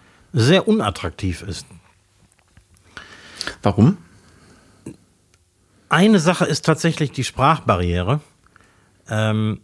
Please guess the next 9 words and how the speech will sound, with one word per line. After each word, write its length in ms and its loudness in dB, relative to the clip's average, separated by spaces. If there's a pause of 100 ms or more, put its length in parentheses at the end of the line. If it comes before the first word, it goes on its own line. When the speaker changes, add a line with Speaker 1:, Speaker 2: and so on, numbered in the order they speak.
(140)
Speaker 1:
weil 460 2
wenn 160 2
du 160 0
als 500 -2
Spezialist 600 0
für 120 2
irgendwas, 680 0
scheißegal, 800 0 (680)
ähm, 520 -2